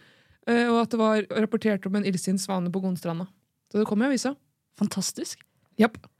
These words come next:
Speaker 1: Jeg har ikke tipset noen andre, tror jeg.
Speaker 2: Må tipse om dette.
Speaker 1: Vittig.
Speaker 2: Ja. Jeg
Speaker 1: Hør
Speaker 2: tipser telefonen.
Speaker 1: vittig. Ja, det har jo det.
Speaker 2: Ja.
Speaker 1: Men er det fortsatt sant at man kan få en slant for et godt tips?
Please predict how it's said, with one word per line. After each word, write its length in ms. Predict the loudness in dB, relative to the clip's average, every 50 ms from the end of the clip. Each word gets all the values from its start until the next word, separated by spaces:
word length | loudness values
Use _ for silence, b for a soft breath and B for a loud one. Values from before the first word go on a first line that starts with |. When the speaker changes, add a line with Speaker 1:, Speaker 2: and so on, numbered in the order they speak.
| _ _ 0
Speaker 1:
Jeg 40 | 0
har 80 | 0 0
ikke 160 | -2 -4 -2
tipset 280 | -2 -2 0 0 0 0
noen 160 | 0 0 0
andre, 300 | 2 2 2 2 0 -2
tror 480 | -6 -6 -4 0 2 2 4 4 4 2
jeg. 380 | 2 2 0 0 0 -2 -4 -4 -8 _ _ _ _ _ _ _ _
Speaker 2:
Må 80 | -8 -4
tipse 200 | -2 0 2 4
om 80 | 4 4
dette. 260 | 4 2 2 0 0 -2 -6 _ _ _ _ _ _ _ -2
Speaker 1:
Vittig. 300 | -2 0 0 0 -2 -2 -2 _ 0
Speaker 2:
Ja. 100 | 0 0 -2 -6 -14 _ _ _ _ -4
Jeg 80 | 2 4
Speaker 1:
Hør 40 | 4
Speaker 2:
tipser 140 | 4 6 4 2
telefonen. 200 | 2 2 2 2
Speaker 1:
vittig. 200 | 2 0 -2 -6 _ _ _ _ _ -2
Ja, 60 | 0 0
det 100 | 2 2
har 80 | 2
jo 40 | 0
det. 120 | 0 -2 -4 -4 -6
Speaker 2:
Ja. 80 | -6 -6 _ _ _ _ _ _ _ _ _ _ _ _ _ -2
Speaker 1:
Men 80 | 0 2
er 160 | 4 4 2
det 100 | 2 2
fortsatt 300 | 0 2 2 2 0 0
sant 280 | 0 0 0 0 0 0
at 80 | 2 2
man 100 | 2 2
kan 180 | 2 0 2
få 140 | 2 2 2
en 80 | 2 0
slant 380 | 0 0 0 0 0 0 -2
for 120 | 0 0 2
et 120 | 2 2
godt 160 | 0 0 2
tips? 480 | 0 0 0 0 -4 -6 -6 -8 -10